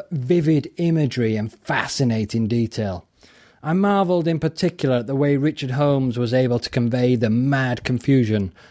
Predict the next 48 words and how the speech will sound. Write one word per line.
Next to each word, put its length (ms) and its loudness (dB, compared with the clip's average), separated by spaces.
of 100 -2
a 60 4
battle 640 -4
in 220 2
such 560 0
a 80 4
way 480 0
that 120 0
I 80 2
could 280 -6
picture 380 -2
the 140 0
movement 560 0
of 60 0
the 80 -4
troops 540 -4
and 120 -2
spot 380 -2
the 120 0
weaknesses 720 -2
and 180 0
strength 480 -2
of 120 -2
the 80 -2
formations 880 0
in 120 0
a 40 4
way 220 4
that 140 0
a 40 2
good 280 -2
general 420 2
might 320 0
do. 260 -4
Quite 320 -2
early 320 4
in 80 2
the 80 4
book, 320 0
we 100 4
find 280 2
a 40 2
description 560 -2
of 80 2
the 80 2
Battle 320 0
of 80 -2
Sedgemoor. 720 0